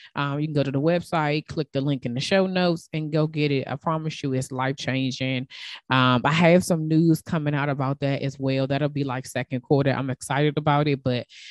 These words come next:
you know, I, I've learned not to move too fast. But, um, you know, we, we, we'll see. So just keep me in prayer with that. Uh, so this week we are talking about, well, actually, we're going into a new series, and we are talking about self-doubt in your health.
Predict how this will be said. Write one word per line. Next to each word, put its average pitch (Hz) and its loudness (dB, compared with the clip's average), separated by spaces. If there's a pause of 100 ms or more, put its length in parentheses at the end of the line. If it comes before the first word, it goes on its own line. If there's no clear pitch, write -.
(120)
you 147 -2
know, 113 -2
I, 127 0
I've 143 -2
learned 143 2
not 135 0
to 151 -2
move 139 0
too 214 0
fast. 127 -4
But, 135 0
um, 135 -4 (400)
you 403 2
know, 254 2
we, 233 6
we, 226 0
we'll 262 2
see. 139 -4
So 165 -4
just 175 -6
keep 214 -2
me 175 -4
in 160 -4
prayer 147 0
with 139 -4
that. 127 -4 (380)
Uh, 147 2
so 175 4
this 226 4
week 202 2
we 180 2
are 147 -4
talking 165 -2
about, 139 0
well, 156 0
actually, 160 0
we're 147 2
going 151 2
into 143 0
a 131 0
new 143 -2
series, 127 -4 (340)
and 143 4
we 147 6
are 143 6
talking 175 -2
about 165 -2
self-doubt 160 0
in 143 -2
your 139 -2
health. 135 -4